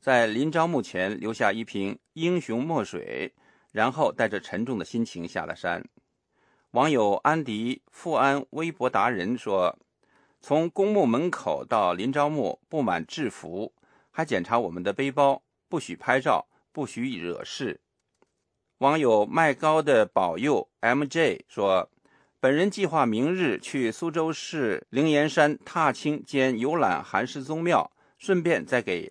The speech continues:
临昭女士扫一下墓。据说灵岩山附近出现大量不明身份人员围山，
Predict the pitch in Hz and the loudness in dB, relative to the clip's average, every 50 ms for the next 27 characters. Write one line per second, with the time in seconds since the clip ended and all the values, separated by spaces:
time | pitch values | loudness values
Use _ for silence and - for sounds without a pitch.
0 | - - 101 107 123 143 147 147 151 147 147 117 87 78 - - 127 117 98 - | -12 -8 -4 -4 -2 -2 0 0 0 2 2 0 -2 -4 -8 -8 -6 -6 -6 -6
1 | - - 90 82 80 95 - - 120 131 156 156 117 - - _ _ _ _ _ | -6 -6 -6 -6 -6 -8 -2 -2 0 0 2 0 -2 -2 -4 _ _ _ _ _
2 | _ _ _ - 180 170 - 180 165 160 160 - - _ _ - 117 135 165 175 | _ _ _ -4 -4 -2 0 4 4 4 4 4 0 _ _ -4 -2 -2 0 0
3 | 160 156 165 175 165 - - - 160 160 160 165 160 - - _ _ - - - | 0 0 0 0 -4 -6 0 4 4 6 6 4 0 -6 -10 _ _ -16 -10 -6
4 | 165 139 131 143 131 101 82 - - _ - - 151 143 165 147 139 135 - 175 | -6 -6 -2 -2 -2 -2 -2 -4 -8 _ -8 -6 -4 0 2 2 2 2 0 0
5 | 165 151 143 127 113 117 - 160 131 117 110 120 131 - - 175 175 - - 110 | 0 2 2 2 2 2 0 0 0 2 2 0 -2 -2 -2 -2 -2 0 -2 -2
6 | 98 95 98 107 104 98 92 98 95 90 98 113 143 151 - - 156 156 156 | -2 -2 -2 -2 -2 -2 -2 -4 -4 -4 -4 -4 -4 -4 0 0 0 0 0